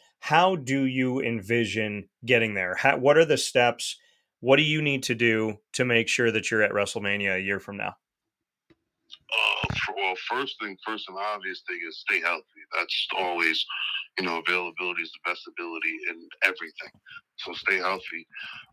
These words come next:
Speaker 2: Um, second, just keep working. You know, like I said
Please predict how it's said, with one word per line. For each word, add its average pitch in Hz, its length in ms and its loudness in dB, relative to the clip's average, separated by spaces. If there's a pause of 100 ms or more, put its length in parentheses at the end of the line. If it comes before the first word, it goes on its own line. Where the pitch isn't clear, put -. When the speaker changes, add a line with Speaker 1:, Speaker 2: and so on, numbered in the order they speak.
Speaker 2:
Um, 92 280 0 (360)
second, - 380 2 (260)
just 101 220 -4
keep 113 180 2
working. - 400 -4 (480)
You 92 120 -2
know, 87 320 -4 (680)
like 92 120 4
I 87 80 4
said 101 280 2